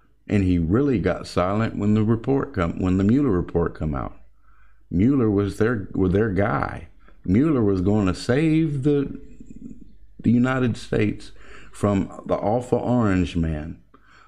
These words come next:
'cause orange man bad, and they wanna believe that no matter what Trump does.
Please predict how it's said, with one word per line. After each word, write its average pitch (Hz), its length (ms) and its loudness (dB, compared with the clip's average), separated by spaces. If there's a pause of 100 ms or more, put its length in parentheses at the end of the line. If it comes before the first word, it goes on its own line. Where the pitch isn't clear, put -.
(140)
'cause 92 180 2
orange 113 500 0
man 110 360 2
bad, 92 360 -2
and 85 160 -2
they 90 100 2
wanna 107 220 2
believe 98 480 2
that 87 220 -2
no 85 80 -4
matter 90 260 2
what 95 280 0
Trump 82 300 -4
does. - 440 -6